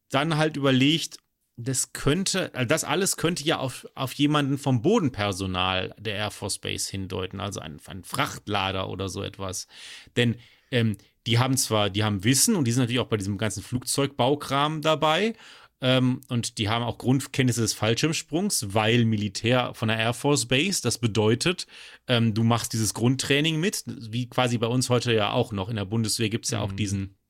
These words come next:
Speaker 1: ja, die Grundausbildung und dann gibt's da noch was obendrauf.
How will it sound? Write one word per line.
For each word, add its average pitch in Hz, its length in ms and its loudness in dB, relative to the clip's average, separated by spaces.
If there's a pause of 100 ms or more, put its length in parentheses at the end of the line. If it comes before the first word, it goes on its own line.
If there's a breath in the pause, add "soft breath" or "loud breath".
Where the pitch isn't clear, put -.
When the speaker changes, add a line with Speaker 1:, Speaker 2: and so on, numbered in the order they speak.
(360)
Speaker 1:
ja, 101 220 -6
die 98 80 -6
Grundausbildung 120 840 2 (420 loud breath)
und 110 240 -2
dann 107 240 2
gibt's 101 240 -6
da 101 220 0
noch 101 160 -4
was 110 160 -2
obendrauf. 117 600 0